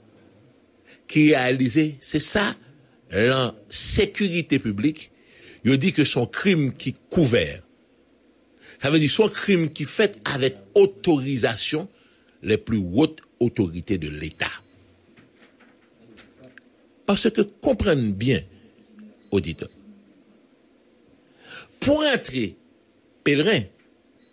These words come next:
il y a un premier poste police devant. Quand il y a en dedans,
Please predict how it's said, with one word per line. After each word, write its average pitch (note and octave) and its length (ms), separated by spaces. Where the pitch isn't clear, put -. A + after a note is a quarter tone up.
il A2 80
y E3 140
a - 60
un E3+ 120
premier G3+ 440
poste - 380
police D3+ 420
devant. F#2 300
Quand D4 100
il F#3+ 180
y C3+ 60
a G2+ 140
en C#3 180
dedans, A#2+ 640